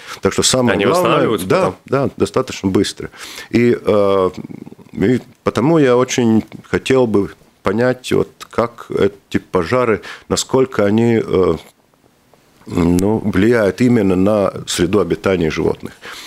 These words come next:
Speaker 1: Э, там даже, я при-, я сам был в Новой Гвинее, где вот, ну, очень близко к Австралии, но там тоже есть леса, эвкалиптовые леса, и там почти каждый год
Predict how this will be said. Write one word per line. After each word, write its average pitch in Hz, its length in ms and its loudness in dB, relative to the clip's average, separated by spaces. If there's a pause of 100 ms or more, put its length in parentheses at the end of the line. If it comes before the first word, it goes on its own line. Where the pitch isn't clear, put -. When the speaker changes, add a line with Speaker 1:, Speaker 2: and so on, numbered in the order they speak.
(240)
Speaker 1:
Э, 87 320 2 (1800)
там 127 300 0
даже, 117 460 2 (420)
я 110 200 0
при-, 101 180 -4 (100)
я 101 200 2
сам 139 280 0
был 120 220 2
в 101 80 0
Новой 117 220 2
Гвинее, 120 360 2
где 80 200 -2
вот, - 240 -4
ну, 143 140 0
очень 98 280 0
близко 113 320 -2
к - 80 -2
Австралии, - 480 -2
но 123 80 0
там 135 220 -2
тоже 120 300 2
есть 117 200 0
леса, 131 380 0 (360)
эвкалиптовые 95 720 0
леса, 160 360 2
и - 120 0
там 127 300 -2
почти - 280 -4
каждый 120 320 0
год 85 340 -2